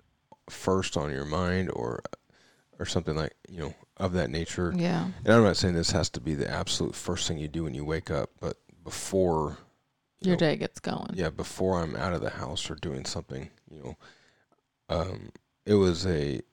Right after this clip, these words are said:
Speaker 1: a point to send Jackie or Jackie would send me.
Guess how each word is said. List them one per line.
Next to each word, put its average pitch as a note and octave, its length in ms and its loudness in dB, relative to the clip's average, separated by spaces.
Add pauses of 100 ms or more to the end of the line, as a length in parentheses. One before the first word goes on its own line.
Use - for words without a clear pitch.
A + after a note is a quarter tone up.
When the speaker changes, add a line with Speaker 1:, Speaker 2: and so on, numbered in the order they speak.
(500)
Speaker 1:
a F2+ 80 -8
point - 540 0 (600)
to D#2+ 360 -2
send F2+ 500 2
Jackie D#2+ 480 0
or D2 140 -2
Jackie D2+ 380 -4
would D2 160 -6
send D2 280 -4
me. C2+ 240 -6